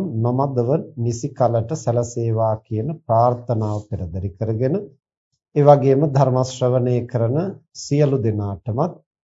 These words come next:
උතුම් නිර්වාණ අවබෝධය පිණිස මේ කුසලය හේතු වේවා කියන ප්‍රාර්ථනාව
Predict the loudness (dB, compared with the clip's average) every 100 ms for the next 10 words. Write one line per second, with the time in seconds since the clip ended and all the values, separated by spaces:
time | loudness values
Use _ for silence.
0 | _ _ _ _ _ _ _ -2 2 4
1 | 6 4 4 4 4 4 4 4 2 0
2 | 2 0 0 0 0 0 0 0 -2 -10
3 | _ -2 -2 -2 -6 -4 0 2 2 0
4 | 0 -4 -4 -2 -2 0 0 0 -2 -4
5 | -4 -2 -2 -4 -2 2 2 2 0 -4
6 | -4 -4